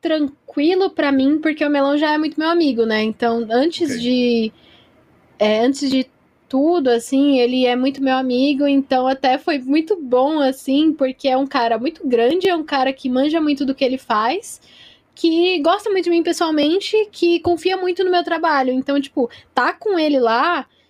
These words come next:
Speaker 1: igual, lá no, a gente entrou junto, né? A gente, a apresentação nossa foi, foi junto, a gente apresentou o palco juntos. E, e tá com ele lá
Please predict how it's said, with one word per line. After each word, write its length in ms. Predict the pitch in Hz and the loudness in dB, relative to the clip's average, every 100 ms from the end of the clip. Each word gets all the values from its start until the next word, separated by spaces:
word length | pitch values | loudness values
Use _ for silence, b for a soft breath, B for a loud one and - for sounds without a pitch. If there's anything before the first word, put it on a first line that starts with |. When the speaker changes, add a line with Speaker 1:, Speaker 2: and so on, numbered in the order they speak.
| _ | _
Speaker 1:
igual, 340 | - 277 277 247 | -6 0 0 2
lá 200 | 254 277 | 2 0
no, 260 | 320 294 - | -2 -6 -4
a 80 | - | -4
gente 280 | 269 277 320 | -2 -4 -4
entrou 280 | 302 285 | 0 0
junto, 340 | 302 294 262 247 | 0 -2 -4 -4
né? 200 | 233 226 | -4 -2
A 60 | |
gente, 220 | 220 220 233 | -2 -2 -4
a 40 | |
apresentação 680 | 214 233 233 233 233 262 247 | -2 -2 -2 -4 -2 0 0
nossa 440 | 240 220 254 277 | 0 0 0 -4
foi, 340 | 269 247 233 233 | -2 0 2 2
foi 160 | 240 | -2
junto, 260 | 254 240 220 | -2 -4 -6
a 40 | |
gente 160 | 208 214 | -8 -8
apresentou 440 | - 214 220 226 B B - | -8 -8 -6 -8 B B -4
o 80 | |
palco 440 | 247 240 247 262 302 | -2 2 0 0 0
juntos. 580 | 285 269 247 220 214 220 | 2 2 0 -2 -4 0
E, 480 | 240 247 247 240 - | 2 4 2 0 -4
e 160 | 247 247 | -4 -4
tá 240 | - 269 | -2 -4
com 260 | 370 508 415 | 0 0 2
ele 200 | 330 311 | 2 2
lá 420 | 285 262 330 349 | 2 2 2 0